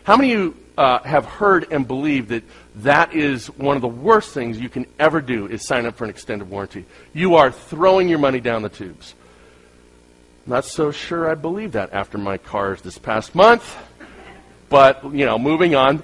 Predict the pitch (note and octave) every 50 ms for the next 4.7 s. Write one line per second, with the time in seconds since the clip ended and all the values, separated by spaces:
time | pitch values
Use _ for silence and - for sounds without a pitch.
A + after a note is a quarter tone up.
0 | - - B3 C4 B3 D#4 E4 E4 C#4+ - - D#4 D4 D4+ D4+ A#3 C#4+ C#4+ C#4 C4+
1 | C4 C4 - - C4 - C4 C#4+ D4+ C#4+ C4 B3+ C4 D4 D#4 D4+ C#4+ A#3 - -
2 | E4 D4 A#3+ D4+ D4+ D4 C4 A#3+ A#3 B3 G#3 D4 D4+ B3+ B3+ A3+ G#3+ G3 G#3 G#3
3 | - - A3+ B3+ C4+ B3 A#3 A3+ E3 C#3 D#3 F#3+ A3+ C4 C4 - A3+ F3+ - -
4 | - D3+ C3+ B2+ A2+ G2 G#2+ G#2 G#2 - F#3+ G3+ A#3+